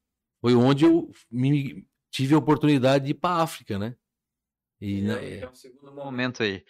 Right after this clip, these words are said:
Speaker 2: Mas antes de ir pra África, Giovanni, eu queria essa questão da centralização e do ge-,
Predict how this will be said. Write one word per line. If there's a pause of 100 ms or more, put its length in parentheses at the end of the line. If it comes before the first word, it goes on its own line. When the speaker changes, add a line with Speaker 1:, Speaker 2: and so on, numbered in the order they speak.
(200)
Speaker 2:
Mas
antes
de
ir
pra
África,
Giovanni,
eu
queria (200)
essa
questão
da
centralização
e
do
ge-,